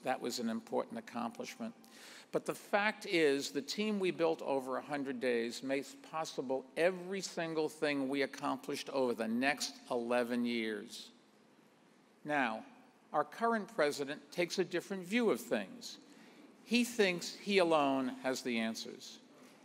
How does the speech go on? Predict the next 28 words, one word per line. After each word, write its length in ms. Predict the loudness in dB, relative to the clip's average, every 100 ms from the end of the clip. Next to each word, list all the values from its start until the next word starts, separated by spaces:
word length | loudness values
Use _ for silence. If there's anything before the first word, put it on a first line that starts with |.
| -6
and 100 | 2
his 240 | 4 2 2
ego 480 | 4 6 8 8
does 300 | 8 6 4
not 280 | 2 0 0
leave 260 | -2 -2 0
room 300 | 0 0 -2
for 140 | -2
the 140 | 0 0
concept 880 | -4 -2 0 2 2 0 -2 -6 -18 0
of 320 | 4 4 2 -8
team. 720 | -8 0 2 2 2 -6 -12 -16 -18 -18 -18 -18 -20 -20 -20 -4
Near 140 | 4 6
the 200 | 6 6
end 140 | 6
of 80 | 6
his 160 | 4
first 400 | 0 2 2 2
year, 220 | 0 0 0
he 160 | -2
was 180 | -2 -2
supposedly 560 | -2 0 0 0 -2 0
asked 460 | 2 2 -2 -2
about 300 | -2 0 0
the 60 | -2
large 440 | 0 2 2 0
number 260 | -2 0 0
of 140 | 0